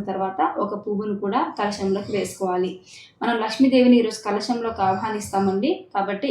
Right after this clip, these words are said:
ఇవన్నీ పవిత్రమైన వస్తువులు వేసుకోవాలి. అలాగే కలశానికి కంకణం కట్టుకోవాలి.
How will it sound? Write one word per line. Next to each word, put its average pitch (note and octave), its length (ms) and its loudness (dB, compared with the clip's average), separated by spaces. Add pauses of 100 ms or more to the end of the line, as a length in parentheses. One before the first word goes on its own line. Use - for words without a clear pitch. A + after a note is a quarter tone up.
ఇవన్నీ G#3 320 -2
పవిత్రమైన G3+ 560 -2
వస్తువులు G3+ 340 0 (100)
వేసుకోవాలి. F#3+ 580 0 (520)
అలాగే A3 260 4 (100)
కలశానికి A#3 440 -2 (100)
కంకణం A3 400 -2
కట్టుకోవాలి. F#3+ 520 -2